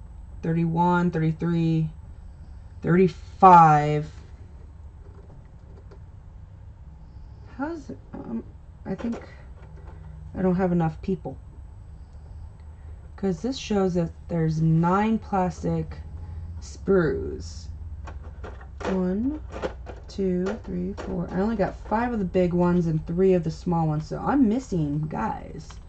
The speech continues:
Well, that kinda sucks. Uh, ten unit cards.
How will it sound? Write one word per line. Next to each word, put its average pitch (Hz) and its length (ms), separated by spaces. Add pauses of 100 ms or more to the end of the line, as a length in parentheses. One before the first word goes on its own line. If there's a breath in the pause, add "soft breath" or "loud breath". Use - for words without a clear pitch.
(1080 loud breath)
Well, 381 240 (120)
that - 220
kinda 160 200
sucks. - 580 (1000 loud breath)
Uh, 170 280
ten 220 300
unit 190 340
cards. 180 840